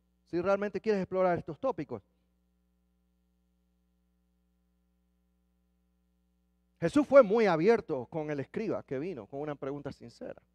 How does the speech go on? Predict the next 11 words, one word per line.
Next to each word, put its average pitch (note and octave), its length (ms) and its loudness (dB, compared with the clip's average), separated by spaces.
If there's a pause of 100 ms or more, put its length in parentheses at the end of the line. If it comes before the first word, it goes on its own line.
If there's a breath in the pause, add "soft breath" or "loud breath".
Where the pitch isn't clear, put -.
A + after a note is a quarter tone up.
(2250)
Pero D3 120 -4
hay F3 40 -4
una F3+ 100 -4
pregunta D#3+ 240 -8
más E3 140 -6
importante. A#2+ 560 -12 (3000)
Hay - 80 -16
una D3+ 100 -8
pregunta C3+ 240 -12
más C3+ 120 -10
importante. A2 500 -16